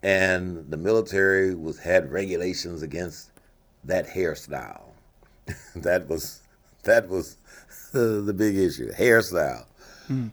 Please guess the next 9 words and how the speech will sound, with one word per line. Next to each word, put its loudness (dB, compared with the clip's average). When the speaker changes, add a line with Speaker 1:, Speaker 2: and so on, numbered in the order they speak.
Speaker 1:
Um, 0
at 4
the -8
same 4
time, -2
there 2
was -2
a -4
push 0